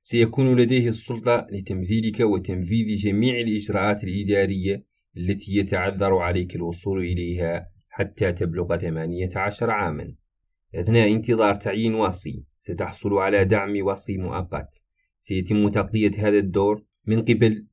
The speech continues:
مدير المركز الذي يتم استضافتك فيه، أو من قبل رئيس البلدية في بعض الحالات، الذي قد يقوم بدوره بتفويض هذه الوظيفة إلى شخص آخر. الوصي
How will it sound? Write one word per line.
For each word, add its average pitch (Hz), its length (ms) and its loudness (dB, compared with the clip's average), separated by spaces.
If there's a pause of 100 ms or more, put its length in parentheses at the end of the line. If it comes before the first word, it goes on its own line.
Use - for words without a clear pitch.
(120)
مدير 98 360 2
المركز 104 760 0 (240)
الذي 98 440 0
يتم 101 320 -2
استضافتك 92 680 -2 (120)
فيه، 71 360 -10 (540)
أو 110 80 2
من 123 180 4
قبل 110 240 4
رئيس 110 320 2
البلدية 104 460 2
في 104 140 2
بعض 98 240 2
الحالات، 101 640 2 (340)
الذي 110 280 2
قد 107 220 2
يقوم 110 480 2
بدوره 104 540 0 (180)
بتفويض 101 560 -2
هذه 101 480 0
الوظيفة 95 680 0 (340)
إلى 98 240 2
شخص - 360 -8
آخر. 85 680 -8 (200)
الوصي 113 460 4